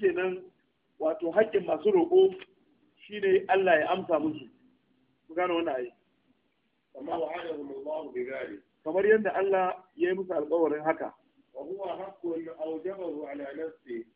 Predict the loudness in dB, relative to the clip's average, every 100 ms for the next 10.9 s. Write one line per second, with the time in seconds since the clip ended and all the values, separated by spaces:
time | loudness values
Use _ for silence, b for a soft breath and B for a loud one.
0 | _ -6 0 0 0 -2 0 2 0 0
1 | 0 2 4 4 4 0 -2 0 0 0
2 | 0 -4 -6 -14 -20 _ _ -4 -2 2
3 | 2 2 0 -2 -4 -2 0 2 2 2
4 | 0 -6 -8 -2 -2 0 -2 0 -2 -6
5 | -10 -20 _ _ _ _ _ -12 -4 -2
6 | -2 -6 0 0 0 0 0 2 0 4
7 | 6 6 4 -2 -6 -2 -2 -2 -8 -18
8 | _ _ _ _ _ _ _ _ _ _
9 | _ _ -16 -10 -8 -4 -4 -4 -8 -8
10 | -6 -6 -6 -6 -6 -6 -10 -10 -14